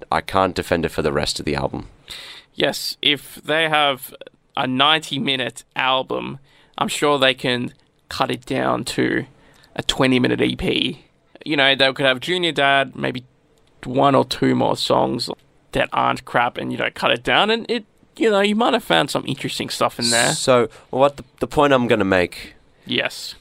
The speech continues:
Speaker 1: is that, yes, Lulu is a very difficult album.
Speaker 2: Yes.
Speaker 1: But give Junior Dad a go.
Speaker 2: No, I will, I will agree with that. I do like that song.
Speaker 1: Okay, because it is a very somber song, it's a very sad song, it's a ve-,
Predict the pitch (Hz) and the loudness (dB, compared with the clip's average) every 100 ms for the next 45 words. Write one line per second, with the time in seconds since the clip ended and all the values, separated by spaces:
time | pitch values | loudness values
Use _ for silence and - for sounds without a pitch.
0 | _ - - 98 95 92 90 - _ - | _ -8 -4 0 4 4 2 -4 _ -2
1 | 98 117 139 120 117 147 143 139 120 - | 4 4 2 2 4 6 6 6 4 2
2 | 110 104 85 104 98 87 95 92 92 82 | 2 2 4 6 6 2 0 0 0 2
3 | 73 69 60 - - - - 123 - - | 2 2 -4 -10 -12 -4 -2 -2 -6 -14
4 | _ _ - - _ - 104 95 _ 147 | _ _ -12 -12 _ 2 2 2 _ 0
5 | 190 - 104 131 131 120 98 85 76 69 | 0 -2 0 4 4 2 4 2 2 -4
6 | 50 - _ _ _ _ _ _ - 170 | -6 -8 _ _ _ _ _ _ -8 -2
7 | 180 160 190 196 202 - 156 170 180 147 | 2 4 2 2 0 0 0 2 -2 0
8 | 135 123 123 - - 170 180 202 190 - | -2 -2 -6 -8 -2 2 2 2 0 -2
9 | - - - - - - 110 101 107 - | -4 -8 -6 -8 -8 0 2 4 2 4
10 | 110 98 - 113 107 107 92 110 110 101 | 6 4 2 4 4 4 8 8 8 4
11 | - - 107 113 107 104 101 - 101 101 | 2 4 4 2 0 2 2 2 4 4
12 | 101 101 - 90 92 90 87 - 85 92 | 2 -2 -4 -4 0 0 0 0 2 2
13 | 85 - 98 92 92 90 90 80 | 0 -2 0 0 0 -2 -4 -2